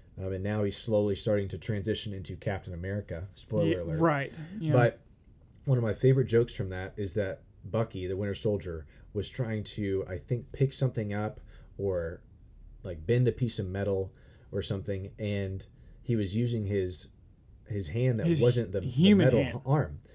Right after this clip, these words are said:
Speaker 1: And the Falcon asked him, he said, "Why didn't you just use your metal arm?" And he said, "I'm left-handed." And I thought that that was so funny for
Speaker 2: That's
Speaker 1: some reason.
Speaker 2: fantastic.
Speaker 1: Yeah.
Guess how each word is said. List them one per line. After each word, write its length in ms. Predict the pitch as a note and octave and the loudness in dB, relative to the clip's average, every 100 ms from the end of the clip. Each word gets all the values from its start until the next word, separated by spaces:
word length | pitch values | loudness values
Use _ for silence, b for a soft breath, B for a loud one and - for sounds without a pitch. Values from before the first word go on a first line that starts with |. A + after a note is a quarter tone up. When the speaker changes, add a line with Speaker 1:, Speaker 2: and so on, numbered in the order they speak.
| b b - | b b -4
Speaker 1:
And 180 | G#2 | -2
the 80 | G2 | -2
Falcon 400 | - A#2+ B2+ G#2+ | 0 2 2 0
asked 320 | G2 A#2+ C3+ | 0 0 0
him, 80 | G#2+ | -4
he 60 | G2 | -4
said, 320 | - G2+ F2+ b b - | 0 0 -2 b b 0
"Why 140 | A2 | 2
didn't 180 | A#2+ A2 | 2 0
you 80 | G#2+ | -2
just 100 | G2 | 0
use 220 | A2 G2+ | -2 -2
your 80 | F#2+ | -4
metal 340 | F#2+ G2+ F#2 | -2 -2 0
arm?" 280 | G#2 A#2 D#2 - | 0 0 -2 -8
And 80 | F#2+ | -8
he 80 | |
said, 420 | F2+ - G2 F2 D#2 - - - - - | -6 -2 0 0 -4 -16 -20 -20 -20 -12
"I'm 160 | G2 F#2+ | -6 -4
left-handed." 540 | G2+ - G2+ G#2+ - - b b b b b b b b - | -4 -4 -4 -4 -8 -18 b b b b b b b b -12
And 100 | G#2+ | -6
I 120 | B2+ | -6
thought 240 | C3+ C#3 C3+ | 2 2 2
that 120 | G#2 | -2
that 160 | A2+ G2 | -4 -6
was 100 | - | -10
so 240 | - A#2 | -4 -4
funny 320 | A2+ G#2 G2+ | -2 -6 -6
for 100 | F2+ | 0
Speaker 2:
That's 220 | D#3 D#3+ - | 0 2 -2
Speaker 1:
some 60 | - | 0
reason. 60 | D3 | 0
Speaker 2:
fantastic. 640 | C3+ - C#3 C3+ A#2 - G#2+ | 0 -4 -8 -8 -8 -6 0
Speaker 1:
Yeah. 160 | A2+ | 0